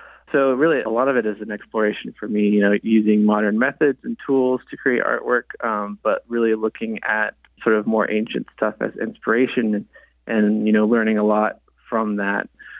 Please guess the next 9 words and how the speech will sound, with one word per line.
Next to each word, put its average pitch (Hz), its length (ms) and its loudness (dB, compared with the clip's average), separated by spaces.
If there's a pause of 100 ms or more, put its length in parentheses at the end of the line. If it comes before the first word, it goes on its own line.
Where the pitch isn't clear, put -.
(220)
whether 107 260 4
it's 104 200 -2 (120)
the 98 80 -8
position 120 460 0
of 104 100 0
the 104 80 -8
figures 165 640 2
or 107 240 -4
the 92 100 -8